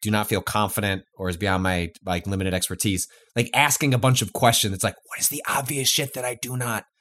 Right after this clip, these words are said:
know so that I could do this next time, or at least, like, remove some of the steps in the process?" But the one that, like, fits within this, uh, trajectory of just, like, true, just, like, dumbass behavior that makes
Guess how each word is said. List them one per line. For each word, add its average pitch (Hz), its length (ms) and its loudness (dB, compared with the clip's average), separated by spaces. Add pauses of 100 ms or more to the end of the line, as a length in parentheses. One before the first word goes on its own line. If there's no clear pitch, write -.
(520)
know 127 340 4
so 120 160 4
that 110 200 -2
I 123 140 2
could 123 220 2
do 127 160 4
this - 440 2 (460)
next 135 300 4
time, 107 340 4
or 113 80 4
at 120 60 2
least, 120 220 4
like, 120 140 4
remove 123 360 6
some 127 160 6
of 113 140 2
the 107 60 -2
steps - 400 2
in 107 80 0
the 101 60 -4
process?" 104 560 0 (260)
But 127 100 2
the 143 80 8
one 170 420 6 (300)
that, 127 120 4
like, 120 280 6
fits 143 300 2
within 123 260 2
this, 117 480 2
uh, 101 140 0
trajectory 98 500 -2
of 92 80 -2
just, 85 200 -2
like, 87 240 -4 (760)
true, 175 320 6
just, 117 420 2 (220)
like, 95 340 -2
dumbass 110 440 2
behavior 98 380 0
that 90 120 -4
makes 95 240 -4